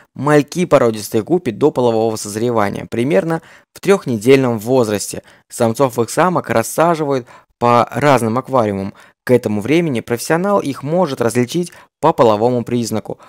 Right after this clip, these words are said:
У самцов удлиняются первые лучи анального плавника, а, намечается образование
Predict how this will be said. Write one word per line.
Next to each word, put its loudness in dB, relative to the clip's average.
У -6
самцов 0
удлиняются -2
первые 2
лучи -4
анального -2
плавника, 0
а, 0
намечается -2
образование 0